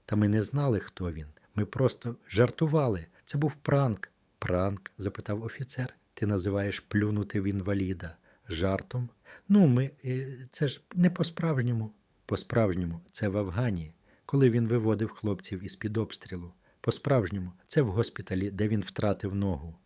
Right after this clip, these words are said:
А те, що ти щойно зробив, це по-дурному". Поліція приїхала через вісім хвилин. Хтось викликав її ще раніше, коли почув крик. Але тепер не треба було нічого пояснювати. Була купа свідків,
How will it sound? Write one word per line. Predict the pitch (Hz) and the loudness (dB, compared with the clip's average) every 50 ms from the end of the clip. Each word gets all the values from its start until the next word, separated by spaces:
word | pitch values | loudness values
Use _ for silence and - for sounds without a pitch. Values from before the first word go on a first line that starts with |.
| _ _ _ | _ _ _
А | - 120 | -4 -2
те, | - - 120 - | 0 2 0 0
що | - - 110 | 0 -4 -8
ти | - - 104 | -4 -4 -4
щойно | - - - - 107 101 104 104 | -4 -4 -2 0 0 0 0 -2
зробив, | 92 95 101 104 98 107 113 117 117 - _ - - _ _ | -2 -2 -2 -2 0 0 -2 -2 -4 -8 _ -20 -20 _ _
це | - - - | -6 -6 -4
по-дурному". | - - 98 95 101 104 104 107 101 92 85 82 82 - _ _ _ _ _ _ | -4 -6 -4 -4 -4 -2 -2 -2 -2 -2 -4 -6 -10 -14 _ _ _ _ _ _
Поліція | - - 117 104 104 95 98 - 107 98 | 2 6 6 6 6 4 2 -2 -4 -4
приїхала | - - 98 92 90 95 98 92 - - 98 95 | -2 -2 -2 0 0 0 0 -2 -4 -6 -6 -6
через | 92 - - 92 95 87 82 | -6 -8 -6 -4 -4 -4 -2
вісім | 87 92 87 - - 90 | -2 -4 -4 -4 -6 -8
хвилин. | 82 - - 101 98 95 92 87 85 - - _ _ _ _ _ | -10 -8 -6 -4 -4 -2 -4 -6 -8 -10 -16 _ _ _ _ _
Хтось | - - - - 127 120 - - - | -20 -6 0 0 0 0 0 0 -2
викликав | 104 107 - - 113 - - 113 104 | -2 -2 0 -2 -4 -2 -2 -2 0
її | 104 101 101 101 101 | 0 0 0 -2 -2
ще | - - - 110 107 | -4 -4 -4 -2 -2
раніше, | 110 110 110 107 101 92 - - - 82 80 80 - _ _ _ - | 0 0 0 0 -2 -2 -6 -8 -10 -12 -14 -14 -18 _ _ _ -4
коли | - 104 104 101 | 2 2 2 2
почув | - 98 - - - 101 95 | 2 -2 -4 -4 -4 -6 -6
крик. | - - - 107 95 85 90 - - _ _ _ - - - - | -6 -4 -2 0 0 -2 -4 -8 -18 _ _ _ -20 -20 -16 0
Але | - 120 127 135 | 4 6 6 6
тепер | 131 - 131 - 123 113 110 | 6 4 2 2 2 2 4
не | 113 113 | 2 2
треба | 110 - - 120 113 110 107 | 2 2 2 2 2 2 0
було | 98 101 107 107 | -2 -2 -2 0
нічого | 104 107 107 101 - - 107 101 | 0 0 -2 -2 -4 -6 -6 -6
пояснювати. | - - 101 104 104 101 - - 101 92 87 - - 87 82 - _ - - _ - | -4 -4 -2 -2 -4 -6 -6 -6 -8 -8 -8 -10 -12 -16 -18 -18 _ -20 -20 _ 0
Була | 107 117 120 127 123 113 | 4 6 6 8 6 4
купа | - - - 135 120 - 110 | 2 0 0 0 0 0 -2
свідків, | - - - 113 120 117 - - - 92 85 82 | -2 -2 0 0 0 0 -2 -8 -12 -12 -12 -14